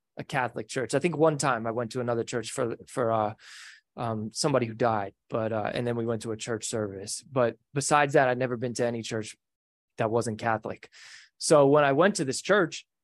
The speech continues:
it was like a rock concert. You know, it, it was insane. Never been to anything like it.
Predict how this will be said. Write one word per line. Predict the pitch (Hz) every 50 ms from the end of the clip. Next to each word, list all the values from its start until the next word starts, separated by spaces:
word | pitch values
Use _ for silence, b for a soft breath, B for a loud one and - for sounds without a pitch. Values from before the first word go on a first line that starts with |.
| _ _ _ _ _ _ _ _ _ -
it | 143 143 127 -
was | 147 139 135 135 120
like | 131 127 117 110 -
a | 131 120
rock | 120 120 110 107 107 -
concert. | - - 107 101 - - - - - - - _ -
You | - 151 139
know, | 123 117 117 117
it, | 120 - - -
it | 139 139 127
was | 120 117 104 - - - _ _ _ _ _ _ _
insane. | - 165 156 139 - - 151 120 107 107
Never | 123 139 147 143
been | 139 147 135
to | 131 123
anything | 123 120 110 - 123 113
like | 107 104 104 -
it. | 113 - B